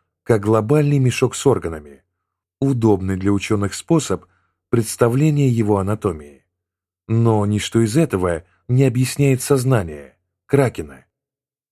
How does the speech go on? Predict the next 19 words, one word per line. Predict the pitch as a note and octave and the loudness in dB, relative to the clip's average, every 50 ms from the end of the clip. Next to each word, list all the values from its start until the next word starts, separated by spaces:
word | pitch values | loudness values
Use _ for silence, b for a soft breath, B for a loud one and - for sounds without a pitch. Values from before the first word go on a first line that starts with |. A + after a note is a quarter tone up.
| _ _ _ _ _ _ | _ _ _ _ _ _
Чтобы | - - - - C3 B2 A2+ G#2 G#2 G2+ | -8 -8 -2 0 2 2 4 2 2 2
объяснить | G2 G#2+ G#2 - - B2 A#2 - - | 2 0 -4 -2 -2 -4 -4 -4 -2
кракена | - A#2+ A#2+ A2 G#2 - A2 G#2 G#2 G#2+ G#2+ G#2 | 0 2 2 2 0 -2 -2 -2 0 0 0 0
и | - - - A#2 | -2 -2 -2 -2
его | A2+ G#2+ G#2 A2+ G#2+ | 0 0 0 0 0
значение, | F#2+ A2+ A#2 G#2+ - - E3+ D3+ A#2+ G2+ F#2 E2+ D#2+ D#2 - _ _ _ _ _ _ _ _ _ - | 0 0 -2 -2 0 0 2 2 2 0 -2 -4 -6 -10 -12 _ _ _ _ _ _ _ _ _ 0
недостаточно | B2+ C3+ C#3+ B2+ C3+ C#3 B2+ - - - A#2 G2+ - F2+ - - G2+ G#2 F#2+ | 2 2 2 2 2 0 0 0 0 0 0 0 0 -4 -8 -4 -4 -4 -4
препарировать | - G#2 G2 - A2 A2 G#2+ A2 G2+ G2+ F#2+ G2 F#2+ - | -2 -4 0 2 2 2 2 2 0 0 0 -2 -2 -2
кальмара | - A2 A2 A#2+ B2+ C#3+ D3 C#3+ C#3+ C#3 C#3+ C3+ | -2 -2 0 2 2 2 2 2 2 0 0 -2
и | - - B2+ | -6 -8 -10
сказать: | - - - C3+ A2+ F#2 F2+ E2+ - _ - _ _ _ _ _ _ _ _ _ _ _ _ - | -10 -2 0 0 0 0 -2 -6 -6 _ -18 _ _ _ _ _ _ _ _ _ _ _ _ -8
«Вот, | G#2+ A2+ C3 B2 F2 - - - _ _ _ _ _ _ _ - | -2 2 2 2 2 0 -4 -16 _ _ _ _ _ _ _ 0
это | D3 D3+ C#3 - D3 C3+ | 0 0 2 2 -2 -2
кракен». | - B2+ A#2+ G2 F2 - D2+ C2+ - _ _ _ _ _ _ _ _ _ _ _ _ _ _ _ _ - | 0 0 0 0 -2 -6 -12 -14 -14 _ _ _ _ _ _ _ _ _ _ _ _ _ _ _ _ 0
Это | A2 A2 G2 - A2 | 0 0 2 2 0
не | B2 B2+ | 0 0
кракен. | B2 C3+ D3 C3+ G#2+ - - C#2+ C2+ - _ _ _ _ _ _ _ _ _ _ _ _ _ _ | 0 0 0 0 0 -2 -8 -14 -14 -18 _ _ _ _ _ _ _ _ _ _ _ _ _ _
Кракен — | - A2+ C#3 D#3 D3+ C3 - F#2+ E2+ E2 E2 _ _ _ _ _ | -2 0 2 2 2 0 -2 -4 -6 -6 -10 _ _ _ _ _
сверхъестественная, | - - A#2 A#2+ B2+ A2+ - - C3+ B2+ - - - D3+ C3+ B2+ - - F2 E2 D#2+ D2+ D2 C#2 - | -6 -2 2 2 2 0 0 -4 -4 -4 -4 -2 0 0 0 0 -4 -10 -12 -12 -12 -14 -16 -18 -20